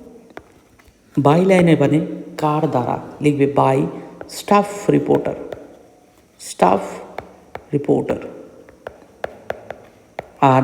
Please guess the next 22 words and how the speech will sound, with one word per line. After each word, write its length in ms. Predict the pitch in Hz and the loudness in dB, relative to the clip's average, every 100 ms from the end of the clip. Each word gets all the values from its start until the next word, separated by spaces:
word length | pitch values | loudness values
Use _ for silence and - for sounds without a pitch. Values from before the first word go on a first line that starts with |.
| - | 2
দেবে 280 | 131 214 247 - - - 156 | 4 4 2 -4 -12 -10 -8
ডেটটা 480 | 131 156 156 - - | 2 4 4 0 -2
আগে, 240 | 127 131 - | -2 -4 -2
এই 160 | 143 151 | 4 6
আগে 240 | 143 143 | 6 4
দেবে 300 | 165 143 220 233 - - - - | 2 2 2 0 -4 -10 -8 4
ডেট, 320 | 147 143 147 147 - - - - - 143 | 6 6 0 -6 -10 -16 -20 -16 -12 -2
ডেট 240 | 135 160 - | 2 2 2
সেগমেন্টটা। 520 | 139 - 143 139 - 131 | 0 0 -2 -4 -6 0
ডেটে 440 | 175 196 247 - - - - - | 2 4 2 0 -8 -12 -8 2
লিখবে, 540 | 160 147 165 160 101 - - - - | 4 4 2 0 -2 -8 -14 -18 -4
কথার 300 | 160 165 156 | -2 2 2
কথা, 220 | 135 151 | 2 0
আজকে 400 | - 151 - 170 | 0 0 2 4
রয়েছে 280 | 156 151 160 | 6 6 4
তোমার 340 | 139 135 180 233 - - - - - | 2 2 2 0 -6 -14 -20 -20 -14
থার্ড 360 | - 170 170 170 175 | 4 6 8 6 2
নভেম্বর, 420 | 139 131 131 - - - - - | 2 2 0 -2 -6 -10 -18 -4
তো 300 | - 90 78 - - - - - - - | 0 0 -4 -12 -16 -20 -20 -20 -18 0
third 420 | 160 160 165 170 - - - - - | 6 8 8 6 0 -6 -10 -12 4
of 220 | 135 151 - - - - - - - - _ - - - 131 | 6 6 4 -6 -12 -16 -20 -20 -20 -20 _ -20 -18 -4 0
November, 480 | 127 131 131 135 | 2 4 4 4